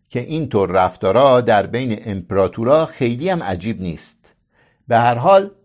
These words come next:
تایزونگ حاکم بدی هم نبود، مخصوصاً که ضمن قاطعیت گوش شنوا هم داشت و مشاورای دمپرش بودن که سعی می‌کرد موقع تصمیم گیری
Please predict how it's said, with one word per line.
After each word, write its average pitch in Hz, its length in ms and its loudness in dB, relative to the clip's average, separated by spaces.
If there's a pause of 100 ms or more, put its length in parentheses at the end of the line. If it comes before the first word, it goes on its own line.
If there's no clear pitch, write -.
(180)
تایزونگ 131 640 2
حاکم 135 480 -4
بدی 139 460 2
هم 180 200 0
نبود، 135 380 0 (320)
مخصوصاً 147 560 -4
که 160 420 -2 (120)
ضمن 160 380 -2
قاطعیت 107 960 2 (400)
گوش 135 280 -4
شنوا 107 540 -2
هم 131 220 -6
داشت 107 440 0 (220)
و 107 140 2
مشاورای 104 680 0
دمپرش 123 540 -4
بودن 110 420 -2 (260)
که - 120 -8
سعی 165 360 0
می‌کرد 160 560 0 (160)
موقع 113 440 -2
تصمیم 165 440 -6
گیری 147 400 -2